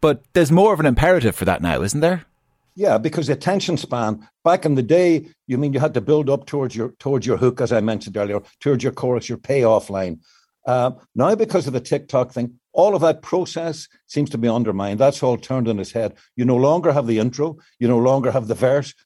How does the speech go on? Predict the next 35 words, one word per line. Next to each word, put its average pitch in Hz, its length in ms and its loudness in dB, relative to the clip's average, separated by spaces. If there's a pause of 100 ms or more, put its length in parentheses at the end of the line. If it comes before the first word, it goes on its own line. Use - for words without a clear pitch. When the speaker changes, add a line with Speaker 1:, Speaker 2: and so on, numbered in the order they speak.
Speaker 2:
to - 60 -12
build 131 280 -4
up 123 220 -4
to 139 60 -4
your 117 140 0
hook. - 260 -6 (380)
The 135 120 2
hook 156 480 0
happens 117 420 -4
right 110 240 2
away. 87 320 -2 (420)
And, 117 180 -2
and 131 120 -2
that's, - 400 -6 (100)
that's - 420 -2 (320)
a 135 80 0
reflection 147 640 0
on 135 120 -4
the 113 60 -4
whole 120 140 -8
TikTok 139 480 -2
mentality. 113 560 -4 (200)
It's - 260 -6
like, 107 440 -4
you 120 100 -2
know, 131 300 0
it's 123 240 -6
like 117 200 -4
instant 127 380 -2
gratification. 123 720 -4 (260)
But 139 220 0 (260)
the, 135 200 2
the, 139 380 -2 (180)
you 160 100 4
know, 175 320 0